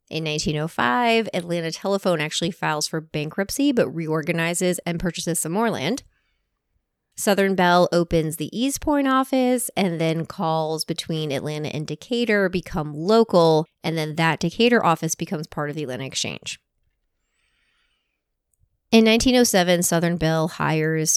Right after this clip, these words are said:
who they think is architect Harry Nelson Tyler to design an exchange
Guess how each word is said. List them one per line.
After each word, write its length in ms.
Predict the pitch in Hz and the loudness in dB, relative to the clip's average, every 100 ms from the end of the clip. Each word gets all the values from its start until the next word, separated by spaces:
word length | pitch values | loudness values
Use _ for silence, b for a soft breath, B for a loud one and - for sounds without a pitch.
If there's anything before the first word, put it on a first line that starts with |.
| 185 | -2
who 360 | 170 156 151 147 - | -4 -4 -4 -8 -4
they 160 | 160 | -4
think 300 | - - 403 | -2 -2 0
is 120 | 330 - | 0 0
architect 580 | 170 175 165 160 151 | 0 0 -2 -2 -2
Harry 440 | - - 170 170 165 | -6 -2 -2 -2 -4
Nelson 460 | 160 156 - 165 | -4 -2 -2 -4
Tyler 580 | 156 - 143 143 156 214 - | -6 -4 -4 0 0 -2 -4
to 200 | - 226 | -2 2
design 540 | 226 240 202 165 160 165 | 4 4 4 2 2 0
an 200 | 160 170 | -2 -2
exchange 560 | 175 - 165 156 156 | -4 -4 -2 -2 -4